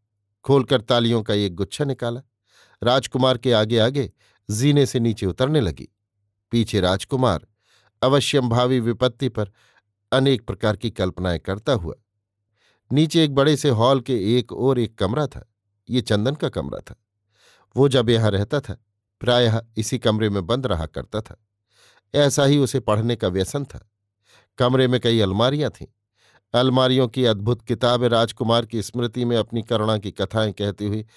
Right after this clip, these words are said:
सहानुभूति की प्रतीक्षा में मौन ताक रही थीं। कारागार उन्हें असह्य हो रहा था। वे शीघ्र अपने प्रिय के पाणी ग्रहण की आशा कर रही थी। "बहू जी, गुच्छा मुझे दे दो।" राजकुमार ने एक अलमारी खोली।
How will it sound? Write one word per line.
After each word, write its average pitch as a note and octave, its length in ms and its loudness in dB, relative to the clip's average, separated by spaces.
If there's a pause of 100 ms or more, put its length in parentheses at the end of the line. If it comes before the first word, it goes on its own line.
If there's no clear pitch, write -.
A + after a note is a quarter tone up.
(280)
सहानुभूति B2 800 0
की G#2+ 120 -6
प्रतीक्षा A2 560 -4
में G#2 120 0
मौन A2 260 0
ताक A#2+ 320 -4
रही D#2 220 -8
थीं। - 160 -20 (800)
कारागार A#2 520 2
उन्हें G#2+ 220 2
असह्य C3+ 400 -2
हो F2 260 -2
रहा E2 260 -2
था। - 240 -16 (640)
वे A2+ 100 2
शीघ्र B2 380 -2
अपने A2+ 260 0
प्रिय A#2 400 -2
के A2+ 140 -4
पाणी A2 340 0
ग्रहण G#2 340 -2
की G#2+ 140 -6
आशा F#2 280 0
कर G#2+ 180 -6
रही F#2 220 -6
थी। - 180 -20 (1120)
"बहू B2 200 4
जी, C#3 120 2
गुच्छा C3 360 0
मुझे G2+ 240 -2
दे D#2+ 140 -6
दो।" - 160 -14 (880)
राजकुमार B2+ 520 2
ने B2+ 100 0
एक A#2 140 -2
अलमारी G#2+ 360 2
खोली। - 360 -6